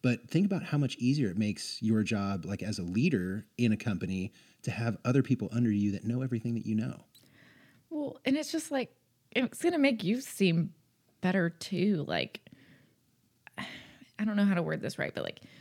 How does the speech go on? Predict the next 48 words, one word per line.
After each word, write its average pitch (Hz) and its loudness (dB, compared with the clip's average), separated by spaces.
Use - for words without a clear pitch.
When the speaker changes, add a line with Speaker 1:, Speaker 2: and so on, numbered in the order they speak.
Speaker 2:
we 214 6
talk 208 4
highly 196 8
of 165 0
Krista 180 2
and 165 2
Bo 175 6
because 170 2
they're 170 4
helpful - 0
to - -2
us. - -4
If - -6
we 185 6
were 175 4
working 170 2
under 180 6
them, 160 2
like, 151 -2
as 170 -4
the, 165 -2
the, - -4
you 190 2
know, 160 2
Bo 175 4
being 160 2
our 151 0
broker, 170 0
but - 0
he's - -2
not 175 6
somebody 175 6
that 160 6
we 143 2
can 170 0
go 156 2
to 170 -4
for - -4
help, 170 -2
it, - -10
we 180 2
wouldn't, 175 2
like, 151 -4
talk - 0
him 165 0
up 170 2
or 151 0
talk - -6